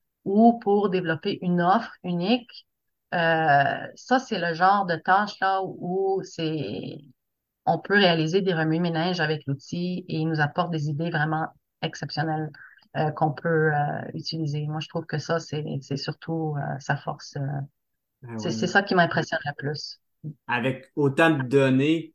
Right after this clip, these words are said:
Speaker 2: qui, qui sont, qui proviennent de l'Internet, c'est sûr que c'est une, c'est une, une quantité d'informations phénoménale qui peut être ramenée, là, avec les bonnes questions. Fait que c'est certainement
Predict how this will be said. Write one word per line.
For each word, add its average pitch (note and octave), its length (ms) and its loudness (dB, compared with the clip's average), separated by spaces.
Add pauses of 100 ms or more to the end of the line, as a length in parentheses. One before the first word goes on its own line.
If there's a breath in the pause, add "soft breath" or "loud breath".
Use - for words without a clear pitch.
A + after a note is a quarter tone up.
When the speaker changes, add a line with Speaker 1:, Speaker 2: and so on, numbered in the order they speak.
Speaker 2:
qui, A#2 520 -4 (420)
qui A#2+ 420 -2
sont, A2+ 420 -2 (200)
qui - 100 -18
proviennent C3 400 2
de C3+ 60 6
l'Internet, B2 640 2
c'est B2+ 160 -2
sûr C#3+ 340 0
que B2+ 100 2
c'est A2+ 260 -6
une, G#2+ 360 0
c'est - 300 -12
une, G#2 440 0 (500 soft breath)
une A2 100 -4
quantité A2+ 420 0
d'informations A#2 600 0
phénoménale A#2+ 720 0
qui - 100 -14
peut A2+ 160 -10
être A2+ 240 0 (120)
ramenée, A2+ 520 2
là, A2+ 140 4
avec G#2+ 200 -2
les A#2 80 -4
bonnes A2 260 2
questions. A2+ 400 -6
Fait A2 100 -8
que A2 60 -14
c'est A#2+ 140 -12
certainement A2+ 800 0